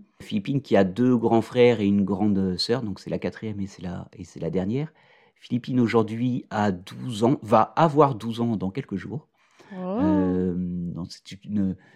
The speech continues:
Speaker 1: une grande jeune fille. Et quand on a démarré, on est donc parti de Paris, là où on habite. On a claqué la porte de notre, euh, appartement, puis on est parti.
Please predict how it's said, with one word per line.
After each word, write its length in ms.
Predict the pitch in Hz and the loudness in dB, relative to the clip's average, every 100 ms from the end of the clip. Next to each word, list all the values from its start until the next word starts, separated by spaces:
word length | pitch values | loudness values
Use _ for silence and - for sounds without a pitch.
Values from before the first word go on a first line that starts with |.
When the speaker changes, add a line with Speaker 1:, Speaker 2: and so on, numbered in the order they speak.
| _ 78 | _ -8
Speaker 1:
une 120 | 87 | -4
grande 240 | - 160 | 2 2
jeune 180 | 139 113 | 4 0
fille. 360 | - 101 214 285 - - - - | 2 0 2 -2 -6 -20 -20 -2
Et 200 | 120 131 | 2 2
quand 240 | 131 - | 0 2
on 100 | 120 | 4
a 80 | 113 | 6
démarré, 840 | 101 107 113 117 139 151 160 165 - | 6 4 4 4 4 4 2 0 -8
on 220 | 101 107 | -6 -2
est 100 | 104 | 0
donc 280 | 101 110 107 - | 0 -4 -6 -2
parti 840 | 123 - - - 127 123 123 - - | -4 -4 -12 -12 -8 -6 -8 -10 -14
de 280 | 92 87 117 | -10 4 4
Paris, 420 | 117 113 131 131 | 6 2 4 4
là 120 | 117 | 4
où 40 | 104 | 4
on 140 | 104 | 4
habite. 320 | 98 98 - 92 | 4 2 -4 -6
On 60 | |
a 80 | 92 | -6
claqué 260 | 98 110 117 | -6 -8 -8
la 100 | 107 | -6
porte 180 | 107 | -6
de 80 | 104 | -6
notre, 300 | 95 95 - | -8 -10 -10
euh, 140 | 90 87 | -12 -12
appartement, 540 | 104 120 117 85 95 131 | -14 -14 -12 -10 -8 -10
puis 140 | - | -10
on 60 | 82 | -8
est 60 | 87 | -8
parti. 360 | 85 - 110 | -8 -12 -16